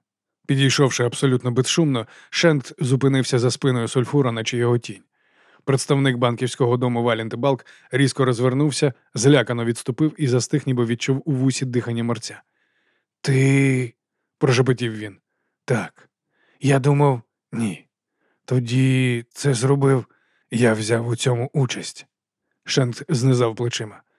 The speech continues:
«Але хаос — це природний стан речей. Люди завжди тягнуть ковдру на себе. Лише ті, хто хочуть, аби світ рухався своїм курсом,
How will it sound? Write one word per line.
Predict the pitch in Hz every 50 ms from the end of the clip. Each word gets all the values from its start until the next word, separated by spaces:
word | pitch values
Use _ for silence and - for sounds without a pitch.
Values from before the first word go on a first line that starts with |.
| _ _ _ _ _ _ _ _
«Але | - 120 123 143 147
хаос — | - 143 143 139 135 131 113 - -
це | - 135 117
природний | - 123 117 123 127 131 131 127 131 117
стан | - - 135 127 123
речей. | 117 117 117 - - 110 - - - _ _ _ _ _ _ _ _ _ _ -
Люди | 143 147 143 131 135 123
завжди | 113 143 151 143 120 110 107 117
тягнуть | 110 - 123 117 107 113 120 113
ковдру | - 123 117 117 113 113 110 117
на | 120 110
себе. | - - 110 101 - - - - _ _ _ _ _ _ _ _ _ _
Лише | 147 135 - 139 131
ті, | - - 131 127
хто | 110 - 131 113
хочуть, | - 123 120 - 123 113 -
аби | 117 117 123 120
світ | - - 131 127 113 120
рухався | 123 120 - 123 110 - - 113
своїм | - - 127 120 113 113 107
курсом, | - 131 139 143 123 - 131 127 110